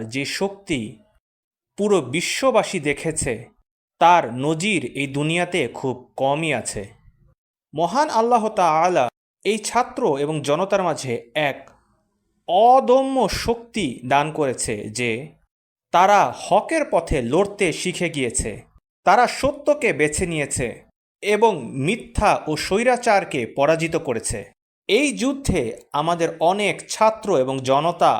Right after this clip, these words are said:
শহীদ হয়েছে। শহীদ আবু সাইদ ভাই, কি অদম্য সাহস, কি ভালোবাসা!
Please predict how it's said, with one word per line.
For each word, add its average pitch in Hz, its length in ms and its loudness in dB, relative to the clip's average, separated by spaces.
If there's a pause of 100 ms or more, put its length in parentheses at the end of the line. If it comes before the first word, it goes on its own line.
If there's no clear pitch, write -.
(140)
শহীদ 165 500 -2
হয়েছে। 117 380 -4 (680)
শহীদ 208 440 0 (220)
আবু 226 260 4
সাইদ 202 380 0
ভাই, 147 280 0 (880)
কি 269 80 -6 (200)
অদম্য 294 300 2 (260)
সাহস, 151 640 -2 (240)
কি 143 200 -6
ভালোবাসা! 151 720 -2